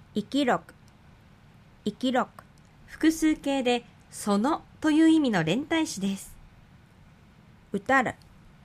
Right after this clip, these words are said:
Speaker 1: うたら。
Speaker 2: 人々、何々たちという意味の名詞です。
Speaker 1: え、え。
Speaker 2: あなたが、あなたのという意味の認証切字です。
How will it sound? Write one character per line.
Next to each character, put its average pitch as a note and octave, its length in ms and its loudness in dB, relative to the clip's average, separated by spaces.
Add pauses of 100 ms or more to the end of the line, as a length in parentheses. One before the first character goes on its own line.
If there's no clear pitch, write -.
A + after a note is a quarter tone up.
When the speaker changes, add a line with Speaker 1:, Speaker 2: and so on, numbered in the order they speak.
(800)
Speaker 1:
う F#3 80 -8
た B3 200 0
ら。 F3+ 140 -4 (680)
Speaker 2:
人 - 280 -2
々、 C#4 360 -4 (360)
何 A3+ 280 0
々 E4 260 0
た C4 160 -8
ち - 260 -12 (160)
と D4+ 100 0
い D#4+ 160 6
う - 20 8
意 E4+ 160 6
味 D4 100 2
の F#3+ 160 -2
名 F#3+ 180 0
詞 C4 160 -8
で B3+ 160 -6
す。 - 220 -18 (960)
Speaker 1:
え、 A#3+ 200 0 (1400)
え。 A#3 200 -2 (800)
Speaker 2:
あ F3 100 0
な D4+ 160 2
た D4 200 -2
が、 A3 240 -6 (320)
あ F3 120 0
な D#4+ 180 0
た D#4 180 -2
の D4 240 -2 (180)
と E4 100 4
い D#4+ 140 6
う E4+ 40 6
意 E4+ 120 4
味 C#4+ 120 2
の G3+ 120 0
認 G#3 240 0
証 E4+ 200 0
切 D#4+ 240 -2
字 G#3+ 120 -8
で F#3+ 160 -4
す。 - 240 -18